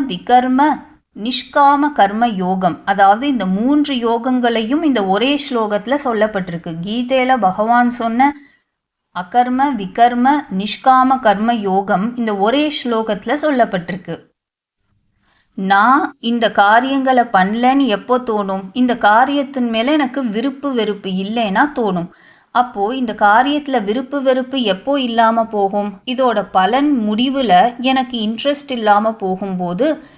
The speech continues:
எனக்கு விருப்பு வெறுப்பும் இருக்காது. ஆனா இங்க ஒரு கேள்வி வரும், எனக்கு இன்ட்ரெஸ்ட் இல்லாத விஷயத்த நான் ஏன் செய்ய போறேன்? எனக்கு லாபம் தராத விஷயத்த நான் ஏன் செய்ய போறேன்?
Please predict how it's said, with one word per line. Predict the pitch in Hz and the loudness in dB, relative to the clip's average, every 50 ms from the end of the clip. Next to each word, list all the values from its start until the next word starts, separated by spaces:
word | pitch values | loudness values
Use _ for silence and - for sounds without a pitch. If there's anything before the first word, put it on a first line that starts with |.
| _ _ _ _ - | _ _ _ _ -10
எனக்கு | 247 269 277 269 269 - 294 302 | -6 -4 -4 -4 -4 -6 -8 -8
விருப்பு | 320 214 247 269 320 311 - 294 277 | -6 -4 -4 -4 -4 -6 -4 -4 -2
வெறுப்பும் | 247 220 208 196 196 196 240 269 277 | -2 0 -2 -2 -4 -2 -2 0 0
இருக்காது. | 262 208 190 190 185 - 185 170 170 165 175 - _ _ _ _ _ _ - | 0 0 -2 -4 -2 0 0 0 0 -2 -6 -14 _ _ _ _ _ _ -2
ஆனா | 220 240 254 247 214 190 208 | -2 -2 0 -2 -4 -4 -4
இங்க | 240 262 262 254 247 233 | -4 -4 -4 -2 -2 0
ஒரு | 226 240 262 269 294 277 | 2 2 2 2 2 0
கேள்வி | - 285 277 277 269 262 247 | 0 0 0 0 -2 -2 -4
வரும், | 208 190 170 175 165 - - _ _ _ - - | -4 -4 -4 -6 -6 -12 -14 _ _ _ -12 -6
எனக்கு | 202 220 247 285 285 - 294 | -4 -4 -4 -4 -4 -4 -4
இன்ட்ரெஸ்ட் | 254 202 214 226 233 - 294 302 285 - - - | -4 -4 -4 -6 -6 -4 -4 -4 -4 -6 -6 -6
இல்லாத | 294 277 277 269 269 262 254 254 | -4 0 2 4 4 4 4 0
விஷயத்த | 240 240 247 262 254 247 247 294 302 | -2 -4 -4 -2 -2 0 0 0 2
நான் | 254 214 202 214 247 262 | 2 2 2 2 2 2
ஏன் | 269 277 277 | 0 0 -2
செய்ய | 269 - 262 233 233 226 226 | -2 -2 -4 -2 -2 -4 -4
போறேன்? | - 220 214 208 214 208 208 208 _ _ - 202 | -4 -4 -2 -2 -2 -4 -6 -8 _ _ -6 -2
எனக்கு | 214 214 226 269 302 302 - 311 302 254 202 | 0 2 2 2 0 0 -2 -2 -2 -2 2
லாபம் | 196 180 180 202 226 262 269 294 285 285 277 | 2 4 4 4 4 4 4 2 2 2 2
தராத | 277 254 247 254 247 247 240 247 247 | 4 4 4 6 6 4 4 4 2
விஷயத்த | 233 233 220 - 247 233 233 226 220 220 269 302 | 0 0 -2 -2 0 0 0 0 0 0 2 2
நான் | 285 240 202 202 220 254 262 | 4 4 4 4 4 2 2
ஏன் | 269 277 277 269 | 2 2 2 2
செய்ய | - - 233 214 220 214 | 0 0 0 0 -2 -2
போறேன்? | 220 214 202 202 196 196 196 196 | -2 -2 0 0 0 0 -2 -4